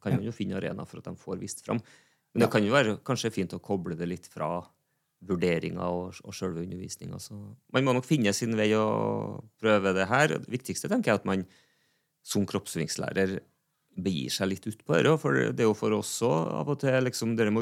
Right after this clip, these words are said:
Speaker 1: utfordre sine egne grenser, og jeg har jo snakket mange ganger om at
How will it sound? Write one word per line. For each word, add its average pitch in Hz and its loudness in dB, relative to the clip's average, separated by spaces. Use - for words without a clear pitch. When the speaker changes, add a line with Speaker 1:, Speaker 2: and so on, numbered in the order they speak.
Speaker 1:
utfordre 98 -2
sine 110 -2
egne 95 0
grenser, 104 0
og 110 2
jeg 117 4
har - 8
jo - -
snakket 113 2
mange 117 4
ganger 131 4
om 101 4
at 107 0